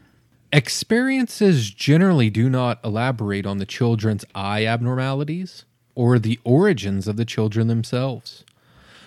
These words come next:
though sometimes thought to be the specters of lost or murdered children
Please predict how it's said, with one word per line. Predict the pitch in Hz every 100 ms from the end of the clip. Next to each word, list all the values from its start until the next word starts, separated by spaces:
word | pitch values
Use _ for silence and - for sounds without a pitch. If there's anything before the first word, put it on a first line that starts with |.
| _ -
though | 170
sometimes | 165 - 208 202 190 185 165 -
thought | 123 139 -
to | 131
be | 123
the | 113
specters | 107 - 131 143 - 175 175 160
of | 110 95
lost | 101 113 147 147 -
or | 104
murdered | 98 107 110 101
children | 92 117 120 120 165